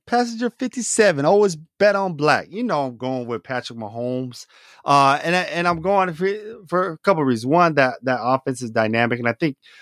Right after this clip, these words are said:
look, I think Todd Bowles, another black coordinator, is gonna have something,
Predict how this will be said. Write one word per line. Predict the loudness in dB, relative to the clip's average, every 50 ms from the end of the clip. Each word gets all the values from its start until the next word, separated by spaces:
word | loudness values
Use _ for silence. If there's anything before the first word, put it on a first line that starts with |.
| -16 _ 0
look, | 0 2
I | 2 2
think | 2 2 0 0
Todd | 0 0 0 0 2
Bowles, | 2 4 4 4 4 2
another | 0 0 0 0 2
black | 2 2 0 0 _
coordinator, | -2 0 0 0 0
is | -2 -4
gonna | -4 -6 -6 -2
have | 0 0 0 0
something, | 0 -4 -8 -6 -6 -6 -6 -6 -6